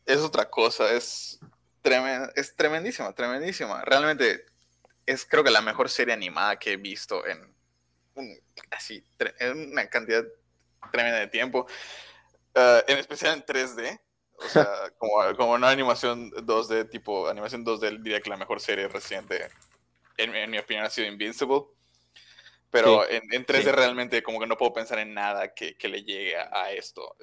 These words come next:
Speaker 1: Me, so-, fui súper sorprendido por lo bien que le salió a, a, a Riot y,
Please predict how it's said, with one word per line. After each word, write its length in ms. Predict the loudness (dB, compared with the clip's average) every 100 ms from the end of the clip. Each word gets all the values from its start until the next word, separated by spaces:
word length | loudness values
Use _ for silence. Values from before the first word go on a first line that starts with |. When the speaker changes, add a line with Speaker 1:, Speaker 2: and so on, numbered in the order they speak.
| -16
Speaker 1:
Me, 120 | -14 -14
so-, 240 | -6 -6
fui 280 | 0 -2 -2 _ _ _ _ _
súper 260 | -8 -8 -8
sorprendido 640 | -8 -8 -4 -4 -4 -8 -6
por 260 | -4 -6 _ -4
lo 180 | -2
bien 220 | 2 0 0
que 80 | -2
le 100 | 0
salió 360 | 0 0 0
a, 180 | -2 -6 -16 -12
a, 200 | -2 0 0
a 120 | 0
Riot 340 | 0 0 -2 -8 -20 _
y, 340 | -20 -18 -18